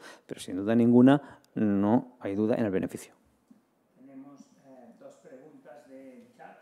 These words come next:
Speaker 2: Enrique DiCaprio desde Boston, Massachusetts.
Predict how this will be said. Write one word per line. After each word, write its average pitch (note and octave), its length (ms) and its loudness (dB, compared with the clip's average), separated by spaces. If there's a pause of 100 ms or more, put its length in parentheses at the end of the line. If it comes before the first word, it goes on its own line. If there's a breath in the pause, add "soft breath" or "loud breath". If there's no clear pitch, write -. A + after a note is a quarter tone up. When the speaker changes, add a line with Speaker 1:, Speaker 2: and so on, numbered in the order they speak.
(120)
Speaker 2:
Enrique D3+ 460 -10
DiCaprio E3 540 -4
desde B2+ 260 0
Boston, D3+ 440 -2
Massachusetts. D3+ 840 -4